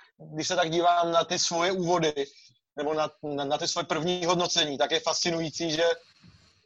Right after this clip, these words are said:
jako první film tam mám Monty Pythonův Život Briana a vedle toho jsem tam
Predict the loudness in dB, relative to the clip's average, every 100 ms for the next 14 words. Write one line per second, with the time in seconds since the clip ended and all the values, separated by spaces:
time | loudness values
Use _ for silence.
0 | -10 -6 -4 0 2 4 2 0 -4 _
1 | _ _ _ _ -18 2 4 4 2 4
2 | 4 4 2 0 2 4 2 2 -2 -4
3 | -10 _ _ -14 -4 -2 0 6 8 8
4 | 4 -2 -6 _ _ _ _ -2 2 2
5 | 4 4 4 2 4 4